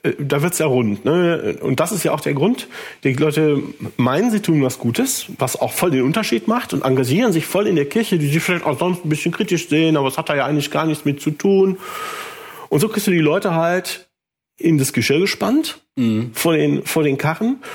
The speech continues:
Speaker 1: Und das erklärt auch, warum die so unglaublich sauer werden, wenn man da, wenn man da nur irgendwas sagt.
Speaker 2: Ja, ja, genau, weil das dann auseinanderfällt.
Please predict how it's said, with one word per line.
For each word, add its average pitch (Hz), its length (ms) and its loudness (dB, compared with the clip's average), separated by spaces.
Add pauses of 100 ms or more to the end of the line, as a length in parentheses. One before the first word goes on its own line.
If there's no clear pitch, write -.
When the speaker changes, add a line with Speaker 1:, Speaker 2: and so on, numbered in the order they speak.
(200)
Speaker 1:
Und 147 180 2
das 156 160 0
erklärt 202 320 -2
auch, 123 80 -2
warum 143 160 0
die 151 80 2
so 135 140 0
unglaublich 175 480 2
sauer 104 400 -2
werden, 101 280 -4
wenn 110 80 0
man 120 200 0
da, 110 480 -2
wenn 120 240 0
man 117 160 2
da 113 100 0
nur 135 160 4
irgendwas 156 380 0
sagt. - 360 -6
Speaker 2:
Ja, 123 160 2
ja, 120 200 0
genau, 107 420 -4
weil 110 140 0
das 117 160 0
dann 120 120 -2
auseinanderfällt. 101 720 -4